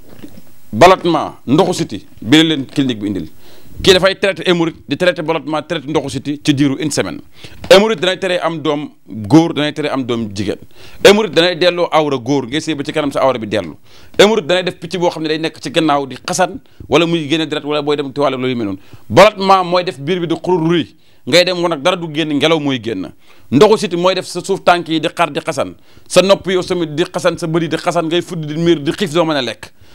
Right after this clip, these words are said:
ak yu mel noonu da koy def. Day def aussi tamit di, maanaam, gëmmentu, di nelaw tuuti, sa nelaw yi di daggaat. Loolu, maanaam, ndoxu siti da koy def, hémorroïde da koy def. Ñaar yëpp daf koy, dañ koy def. Kon nañu, nañ faju ji hémorroïde te génn si caaxaan. Parce que doomu aadama boo gisee ñu indil lu gën ci yow,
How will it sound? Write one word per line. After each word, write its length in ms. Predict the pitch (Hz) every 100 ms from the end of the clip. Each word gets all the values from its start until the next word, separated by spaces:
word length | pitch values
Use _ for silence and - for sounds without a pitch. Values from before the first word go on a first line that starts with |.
| -
ak 120 | 147 165
yu 100 | 165
mel 140 | 151
noonu 220 | 147 147
da 80 | 143
koy 160 | 143 135
def. 180 | 104 - - -
Day 240 | 104 151 202
def 180 | 196 160
aussi 140 | 214
tamit 200 | - 180 143
di, 120 | 160 185 165
maanaam, 300 | 175 175 147
gëmmentu, 480 | 123 208 208 - 202
di 180 | - 131
nelaw 200 | 185 180
tuuti, 200 | - 180
sa 60 | 185
nelaw 220 | 170 156
yi 60 | 143
di 60 |
daggaat. 280 | 135 107 98 - - - -
Loolu, 280 | 151 175
maanaam, 240 | 160 156 151
ndoxu 180 | 151 143
siti 180 | 156 131
da 100 | 147
koy 140 | 147
def, 160 | 135 143 -
hémorroïde 320 | 175 180 160
da 80 | -
koy 140 | 107 90
def. 200 | 76 117
Ñaar 200 | 156 160
yëpp 80 |
daf 100 | 143
koy, 120 | - -
dañ 120 | 135
koy 140 | 127 98
def. 220 | 92 - - - - - -
Kon 140 | - 175 170
nañu, 240 | 160 175 170 -
nañ 160 | 160 170
faju 240 | 175 165
ji 100 | 139 160
hémorroïde 300 | 170 160 160 - - -
te 80 | - 110 117
génn 220 | 233 214
si 180 | 170 160
caaxaan. 440 | 170 139 113 78 - - -
Parce 120 | - 151
que 60 |
doomu 220 | 165 180 175
aadama 240 | 170 160
boo 140 | 156 175
gisee 240 | 165 175
ñu 140 | 165 147
indil 420 | 220 208 185 180
lu 80 | 170
gën 220 | 147 202
ci 100 | -
yow, 180 | 160 139